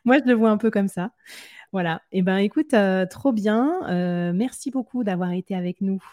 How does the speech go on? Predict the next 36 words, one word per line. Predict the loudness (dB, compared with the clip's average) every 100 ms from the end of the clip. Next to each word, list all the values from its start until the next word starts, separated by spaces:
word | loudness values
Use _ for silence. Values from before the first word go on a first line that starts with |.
| -16
euh, | -10 -10 -10 -12 -12
pour, | -8 -6
euh, | -4 -4 -6
pour | -8 -8
ce | -8
premier | -4 -2
Expresso | -2 -4 -6 -4
des | -4 -4
micros. | -4 -4 -4 _ -20 -20 -6 2
On |
vous | 4 2
retrouve | 0 0
demain. | 4 4 4 0
Si | -4
vous | 0
avez | 0 2
des | 0
questions, | -2 -2 -4 -4
on | 0 2
est |
encore | 2 2 0 0
à | 0
votre | 0 2 -2
écoute | -2 -4 -4 -6 -8
sur | -4 0
la | 4
newsletter | 4 4 4 0 0 0 0
du | -4 0
board, | 2 4 2 2 -2
sur | -4 -2
les | 0
réseaux | 0 -2
sociaux, | -4 -6 -6 -8 -8 -6
hashtag | -6 -6 -6
le | -6
board. | -4 -4